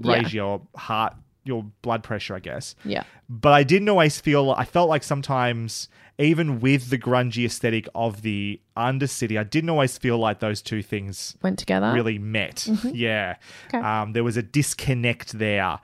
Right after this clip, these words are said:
Speaker 2: And again, that just, that sort of supported my theory that there was too much emphasis on the cool and not enough on the, like, the telling the story
Speaker 1: Mm.
Speaker 2: or supporting the story better.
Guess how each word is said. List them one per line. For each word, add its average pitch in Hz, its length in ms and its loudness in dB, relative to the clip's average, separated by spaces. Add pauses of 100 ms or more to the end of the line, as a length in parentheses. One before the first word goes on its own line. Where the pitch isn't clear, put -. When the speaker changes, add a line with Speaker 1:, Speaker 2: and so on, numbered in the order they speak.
(260)
Speaker 2:
And 123 100 -2
again, 123 280 0
that 127 160 0
just, 120 260 -8
that 127 180 0
sort - 180 -4
of - 40 -6
supported 120 220 -2
my 113 160 0
theory 110 320 -2
that 101 140 -6
there 107 100 -2
was 104 160 -4
too - 180 -4
much 135 180 -2
emphasis - 300 -6
on 110 80 -6
the 101 80 -8
cool 123 400 -2
and 110 80 -4
not 107 140 -4
enough 104 320 -6
on 104 140 -6
the, 95 300 -4 (440)
like, - 400 -12 (400)
the 110 220 -6 (120)
telling 117 280 -6
the 98 60 -12
story 101 540 -6
Speaker 1:
Mm. - 140 -6
Speaker 2:
or 127 100 0
supporting 120 600 -6
the 101 80 -10
story 101 280 -8
better. 95 360 -6